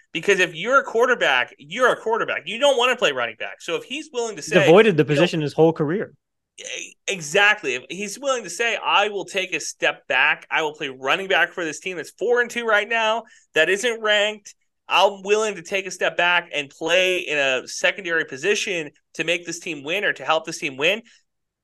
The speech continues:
Speaker 1: You gotta take your hat off to him and give him the Bobcat of the Year award.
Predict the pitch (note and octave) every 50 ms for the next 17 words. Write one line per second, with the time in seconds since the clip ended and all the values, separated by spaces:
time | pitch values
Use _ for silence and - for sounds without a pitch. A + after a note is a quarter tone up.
0 | _ _ _ - - G#3 G3 G#3+ A#3+ A#3 A#3 G3+ F3 G3+ F#3+ - C3+ C#3+ E3 D3+
1 | D3+ C3 C#3 D3 D3+ - C#3+ B2+ B2 B2 B2+ C3 C#3+ D3+ C3+ D3 D3+ D3 C#3+ B2
2 | - C#3 C#3 C#3 C3+ - C#3+ B2+ A#2 A#2 A#2+ B2+ C3 A#2 A2+ A2 G#2 F2+ - -